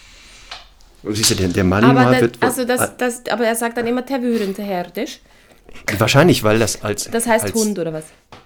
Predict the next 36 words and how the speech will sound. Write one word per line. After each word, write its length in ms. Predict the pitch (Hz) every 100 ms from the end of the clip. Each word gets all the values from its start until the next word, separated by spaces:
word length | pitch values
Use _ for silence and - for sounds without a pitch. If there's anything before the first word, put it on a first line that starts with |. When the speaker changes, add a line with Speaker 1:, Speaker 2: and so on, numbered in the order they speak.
| _
Speaker 1:
Wahrscheinlich, 580 | 87 - - 120 127 -
ne? 160 | 85 117
Oder 260 | 95 87 80
Hütehund 600 | 107 120 104 85 85 -
oder 140 | 82
so. 240 | 80 78 - - - _ - _ _ - _ _ _ _ _ -
Aber 140 | 104
wie 60 | 120
gesagt, 180 | 170 127
damit 240 | 113 117
haben 120 | 135 139
wir 80 |
das 260 | 123 113 -
Rätsel 260 | 120 123 117
jetzt 140 | -
für 100 | -
immer 180 | 110 104
gelöst. 440 | 92 92 131 -
Speaker 2:
Das 160 | 208 202
Schlimme 320 | - 214 202
ist, 160 | 202 202
ich 140 | 214
will's 200 | 208 208
jetzt, 240 | 208 - - -
also 160 | 170
ich 140 | 160 165
höre 100 | 160
mir 80 |
das 180 | 156 156
jetzt, 180 | - - - -
also 220 | 160 156 -
ich 120 | - - - -
Speaker 1:
<laughs> 280 | - - -
Speaker 2:
lerne 300 | 170 165 156
das 220 | 131 131
jetzt. 300 | - - -